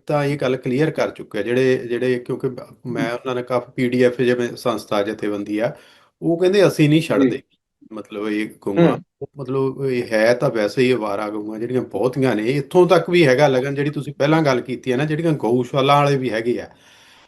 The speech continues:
Speaker 1: ਹਾਲਾਂਕਿ ਉਹ,
Speaker 2: ਜੀ।
Speaker 1: ਅ, ਹਰ ਵਾਰ ਸ਼ਹਿਰਾਂ 'ਚੋਂ ਫੰਡ ਇਕੱਠਾ ਕਰਦੇ ਆ, ਸਰਕਾਰ ਵੱਲੋਂ ਵੀ ਗਊ ਸੈੱਸ ਲੱਗਿਆ ਹੋਇਆ, ਬਿੱਲਾਂ ਤੇ ਵੀ, ਉਹ ਵੀ, ਅਮ, ਕਿਸੇ ਨਾ ਕਿਸੇ ਰੂਪ 'ਚ ਗ੍ਰਾਂਟਾਂ ਵੀ ਆਉਂਦੀਆਂ, ਹਨਾ, ਪਰ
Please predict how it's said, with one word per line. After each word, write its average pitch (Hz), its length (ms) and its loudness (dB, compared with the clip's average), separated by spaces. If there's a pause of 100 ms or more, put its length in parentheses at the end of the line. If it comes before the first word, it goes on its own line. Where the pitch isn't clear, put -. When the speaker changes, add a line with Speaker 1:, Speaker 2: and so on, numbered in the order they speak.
(140)
Speaker 1:
ਹਾਲਾਂਕਿ 143 360 6
ਉਹ, 160 280 6
Speaker 2:
ਜੀ। - 380 -12
Speaker 1:
ਅ, - 20 -2
ਹਰ 120 360 2
ਵਾਰ 143 380 4
ਸ਼ਹਿਰਾਂ 147 340 2
'ਚੋਂ 143 160 -2
ਫੰਡ 135 240 -2
ਇਕੱਠਾ 131 340 -4
ਕਰਦੇ 127 340 -2
ਆ, 127 120 0
ਸਰਕਾਰ 135 480 2
ਵੱਲੋਂ 131 300 -2
ਵੀ 135 80 -2
ਗਊ 123 240 -2
ਸੈੱਸ 123 300 -6
ਲੱਗਿਆ 120 320 2
ਹੋਇਆ, 120 200 4
ਬਿੱਲਾਂ 120 360 -2
ਤੇ 123 160 -2
ਵੀ, 120 220 -4 (540)
ਉਹ 165 200 0
ਵੀ, 185 200 6
ਅਮ, 160 580 -6
ਕਿਸੇ 147 220 0
ਨਾ 139 80 6
ਕਿਸੇ 135 220 2
ਰੂਪ 127 220 0
'ਚ 135 60 -2
ਗ੍ਰਾਂਟਾਂ 127 440 2
ਵੀ 123 120 2
ਆਉਂਦੀਆਂ, 104 500 -4
ਹਨਾ, 196 160 -4 (580)
ਪਰ 220 100 0